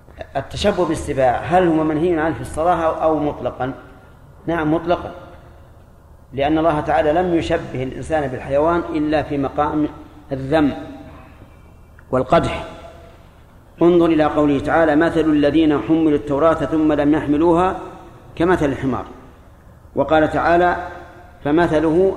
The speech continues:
أي الذي آتاه الله آياته فانسلخ منها، "فمثله كمثل الكلب إن تحمل عليه يلهث أو تتركه يلهث". وقال النبي صلى الله عليه وسلم:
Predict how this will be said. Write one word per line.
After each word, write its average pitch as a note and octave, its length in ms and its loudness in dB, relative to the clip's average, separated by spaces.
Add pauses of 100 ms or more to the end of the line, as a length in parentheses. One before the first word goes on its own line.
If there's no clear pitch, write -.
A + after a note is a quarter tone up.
أي D3+ 120 0
الذي D3 300 0
آتاه C3+ 260 -2
الله C3+ 280 -4
آياته C#3 320 -2
فانسلخ C3 360 -4
منها، D3 360 2 (680)
"فمثله D#3 720 4 (680)
كمثل F#3 300 4
الكلب C3 380 -2 (800)
إن D#3+ 160 4
تحمل E3 580 2
عليه E3 440 2
يلهث F3+ 420 -2
أو F#3 260 4 (580)
تتركه E3 500 0
يلهث". C3+ 400 -2 (680)
وقال D#3 300 4
النبي D3 320 2
صلى C3 180 -6
الله C#3 300 2
عليه C#3 220 0
وسلم: D3+ 480 0